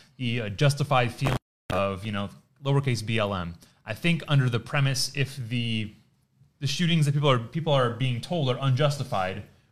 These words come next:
were unjustified, that would be, okay, you can, you can feel like you're being put upon as a minority in the U S. But because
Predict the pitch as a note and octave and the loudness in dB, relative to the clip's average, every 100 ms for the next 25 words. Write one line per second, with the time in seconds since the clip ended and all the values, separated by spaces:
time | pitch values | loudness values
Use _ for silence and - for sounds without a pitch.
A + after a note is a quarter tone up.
0 | - C3+ E3 D#3 E3 - D#3 F3 E3+ - | -2 6 8 8 4 0 0 0 0 -4
1 | - _ _ C3+ D3 C3 C3 C3+ C#3+ A#2+ | -20 _ _ 6 6 6 2 2 -2 -2
2 | A#2+ C3 B2 B2 D3+ C#3+ - C3 A#2+ A2+ | 0 0 -2 -2 0 0 2 0 2 0
3 | A2+ A#2 A2 G#2+ A2+ A2 D#3 B2+ A#2+ G2+ | -2 -4 -4 -2 -4 -4 -2 -2 -2 -2
4 | F#2+ G2 - _ - A2+ A2 G#2 G#2+ A2 | -4 -8 -14 _ -4 -2 0 0 0 0
5 | G#2+ G#2+ G2+ G2 G#2 G2+ - - - - | -2 -2 -4 -4 -2 -2 -2 -10 -12 -8
6 | B2 G#2 A#2 - G3+ D3 A2+ A2+ | -6 -4 -6 0 4 4 2 -4